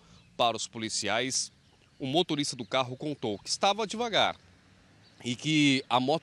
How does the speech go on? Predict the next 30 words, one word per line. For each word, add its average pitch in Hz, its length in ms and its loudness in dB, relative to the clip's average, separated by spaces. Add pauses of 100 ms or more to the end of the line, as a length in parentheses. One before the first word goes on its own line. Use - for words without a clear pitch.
teria 156 320 0
atravessado 123 880 -2
a 120 100 2 (120)
frente 185 340 -4
do 143 80 -6
carro 147 260 0
e 143 80 -2
ele 147 120 -4
não 143 120 -4
conseguido 147 480 -8
parar. 110 380 0 (800)
De 135 100 -8
fato, 160 400 -2
Ana, 127 140 0
ali 127 200 -2
não 156 200 -2
tem 143 240 -2
a 120 40 -4
sinalização 135 680 -2
que 160 100 -2
orienta 135 400 -2
o 107 80 -6
tráfego. 117 580 -4
Algumas 165 720 -2
ruas 156 400 0
para 131 300 2
trás, 113 400 0
que 175 340 -4
é 170 220 4
asfaltada, 123 800 -2